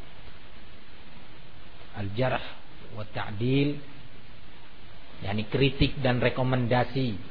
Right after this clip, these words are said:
terhadap para muhaddisin. Al-jarh itu kritik, ta'dil itu rekomendasi, ya, terhadap para muhaddisin.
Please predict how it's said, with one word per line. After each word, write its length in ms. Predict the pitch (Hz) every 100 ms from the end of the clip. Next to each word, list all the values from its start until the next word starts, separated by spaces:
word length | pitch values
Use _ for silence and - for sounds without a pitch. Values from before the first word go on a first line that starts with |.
| - -
terhadap 400 | 113 107 110 110
para 240 | 120 117 117
muhaddisin. 760 | 107 120 110 113 - 135 139 - - - - - -
Al-jarh 560 | 120 110 107 139 127 131
itu 200 | 131 131
kritik, 400 | 131 131 - 147 - - - - - -
ta'dil 480 | 131 120 131 139 123
itu 80 |
rekomendasi, 880 | 135 135 135 127 131 123 120 - 139 143 143 - - - - - - - - -
ya, 140 | 107 104 - - - - - - -
terhadap 480 | 123 107 113 120 -
para 200 | 127 127
muhaddisin. 640 | 117 - 117 110 110 120